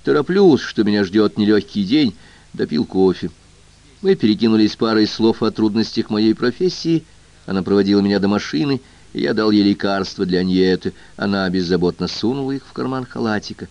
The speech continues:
Мне пришлось ей напомнить, что не следует легкомысленно относиться к недугу гепарда.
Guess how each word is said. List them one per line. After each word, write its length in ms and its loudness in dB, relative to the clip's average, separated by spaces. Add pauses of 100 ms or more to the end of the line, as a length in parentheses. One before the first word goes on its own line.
(380)
Мне 180 -2
пришлось 460 -2
ей 180 2
напомнить, 720 -2 (280)
что 160 -10
не 120 -4
следует 560 0
легкомысленно 640 -4
относиться 640 -4 (200)
к 60 -18
недугу 380 4
гепарда. 560 0